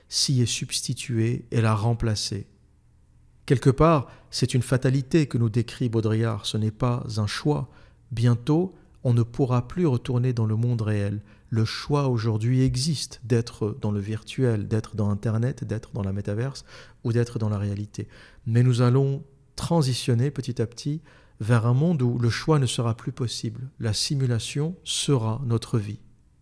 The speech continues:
Et d'ailleurs, pour illustrer ce rapprochement entre le monde réel et le monde de la simulation, Baudrillard nous explique que, avant la révolution industrielle,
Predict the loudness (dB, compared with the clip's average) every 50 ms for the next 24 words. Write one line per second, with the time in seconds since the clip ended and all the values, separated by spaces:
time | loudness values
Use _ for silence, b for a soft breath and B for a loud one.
0 | _ _ _ _ _ _ _ _ -20 _ _ _ _ -2 4 8 10 10 10 10
1 | 8 6 4 2 2 4 6 6 4 4 2 0 0 -2 -4 -4 0 2 4 4
2 | 4 4 2 4 4 4 4 4 2 0 0 -2 -2 -2 -2 -2 -2 -2 0 0
3 | 0 0 -2 -4 -4 -2 -2 -2 -2 0 2 4 4 4 4 4 4 4 4 4
4 | 4 4 4 4 4 4 4 4 2 2 2 2 2 2 2 2 2 0 0 0
5 | 0 2 2 2 0 0 0 0 2 2 2 2 2 2 0 -2 -2 0 0 0
6 | 2 0 -2 -4 B B B B B B B B B B _ 4 6 8 8 8
7 | 8 6 6 4 4 2 2 2 2 0 -2 -6 -6 -4 -4 -4 -4 -6 -2 0
8 | 2 2 2 0 B B B B B 2 4 4 4 6 4 4 4 4 4 4
9 | 4 4 4 2 2 2 0 -2 -2 0 2 2 2 0 -2 -4 -6 -6 -4 -2
10 | 0 2 2 0 0 0 -2 -4